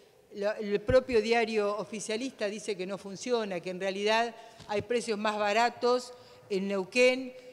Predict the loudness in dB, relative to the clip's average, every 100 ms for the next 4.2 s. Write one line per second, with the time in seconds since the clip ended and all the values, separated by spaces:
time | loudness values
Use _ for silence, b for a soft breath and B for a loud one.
0 | -10 -10 -4 -2 0 0 0 2 4 4
1 | 4 0 0 0 -2 -2 -4 -4 -6 -4
2 | -4 0 0 0 -2 -4 -8 B -12 -10
3 | -4 -2 -2 -4 -6 -10 -10 -6 -4 0
4 | -2